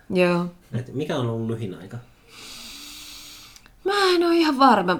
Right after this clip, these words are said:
Speaker 1: Enkä mä oikeastaan tiedä. Ne, ne menee mulla vähän eri kautta, että se teksti, vaikka se ei ole ollenkaan aina mulle se helppo juttu,
Speaker 2: Mm.
Speaker 1: mutta niinku pahinta on just tällaiset, että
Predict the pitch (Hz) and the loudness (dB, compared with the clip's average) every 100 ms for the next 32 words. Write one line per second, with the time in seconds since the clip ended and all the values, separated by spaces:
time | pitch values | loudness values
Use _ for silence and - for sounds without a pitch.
0 | - 156 233 226 233 170 226 240 240 220 | -2 0 2 4 4 4 6 4 4 2
1 | 247 226 196 196 - 214 - 233 240 233 | 4 6 6 4 2 4 4 6 6 8
2 | 226 240 208 202 214 208 - 151 147 151 | 8 8 6 2 2 2 2 0 0 -4
3 | 156 175 208 202 - 165 160 156 160 156 | -4 -2 -2 -2 -4 -2 -2 -2 -2 0
4 | 160 160 160 - 170 156 147 143 147 147 | 0 -2 -4 -2 0 0 0 0 0 0
5 | 147 147 - 156 151 156 220 233 233 247 | -2 -4 -6 -4 -4 0 2 2 2 -4
6 | 240 165 165 170 165 160 - 202 220 175 | -4 -4 -2 0 0 -4 6 8 8 6
7 | 156 147 151 - 151 147 143 131 - - | 4 2 0 0 2 2 0 -4 -6 -4